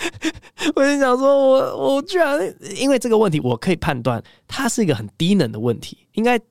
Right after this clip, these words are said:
请任何有一点经验的人马上可以排除这个问题，然后这关过了，整个东西就完成了。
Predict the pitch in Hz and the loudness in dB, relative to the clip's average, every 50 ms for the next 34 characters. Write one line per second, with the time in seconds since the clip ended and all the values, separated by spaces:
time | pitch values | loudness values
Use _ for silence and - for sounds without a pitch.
0 | _ _ - - 127 120 117 127 180 214 185 135 - 123 110 113 113 117 127 135 | _ _ -4 -2 -2 -2 -2 0 0 0 0 -2 -4 -4 -4 -2 0 0 0 0
1 | 131 117 107 95 - - - - - 135 143 156 151 131 113 113 110 107 107 107 | -2 -2 -4 -8 -12 -12 -8 -4 -2 0 2 2 2 0 0 -2 -4 -6 -6 -6
2 | 117 131 127 117 113 117 - 220 226 226 - 165 127 120 117 113 110 123 120 117 | -2 -2 -2 -2 -2 -4 -4 -4 -4 -2 -2 -2 -2 -2 -4 -4 -2 -2 0 0
3 | 120 120 117 113 120 113 113 - - - - - - - - 143 127 139 143 - | 0 0 0 0 0 -2 -2 -6 -10 -12 -12 -16 -20 -10 -6 -4 -4 -2 0 0
4 | 170 139 151 143 143 135 - 185 127 104 92 - - _ _ _ _ 131 135 107 | 0 0 0 0 -2 -2 -2 -4 -4 -4 -6 -10 -14 _ _ _ _ -6 -6 -4
5 | 107 110 117 - 139 143 143 151 160 127 110 107 110 123 - - 92 76 110 - | -2 -2 -2 -2 -2 0 2 2 2 2 0 -4 -8 -8 -8 -8 -8 -8 -10 -12